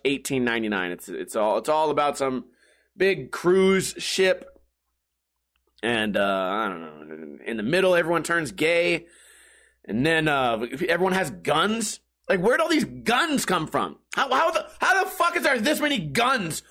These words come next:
on a cruise ship? What, and what, what about magic? Magical bullshit! Ugh. Terrible.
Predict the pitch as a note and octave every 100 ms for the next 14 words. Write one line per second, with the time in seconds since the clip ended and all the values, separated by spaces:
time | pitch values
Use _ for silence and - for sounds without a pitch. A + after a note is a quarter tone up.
0 | - G#3+ G#3 - C#4+ D#4 A3+ - C#3+ -
1 | - - - _ _ _ _ _ A#3 D#4
2 | D4+ D#4 D#4+ E4 E4 F#4 F4 F4 A4 F4
3 | F4 F#4 G4+ C5 C#5 - - _ _ _
4 | _ _ - D#4+ F4 F#4 F#4+ F#4+ F#4+ F#4
5 | F#4 F4 D4+ A3 - - _ _ _ _
6 | _ _ _ _ _ _ _ _ _ D3
7 | D3+ C3+ B2 G2 F2+ - _ _ _ _
8 | _ _ _ - F3+ C3+ F#2+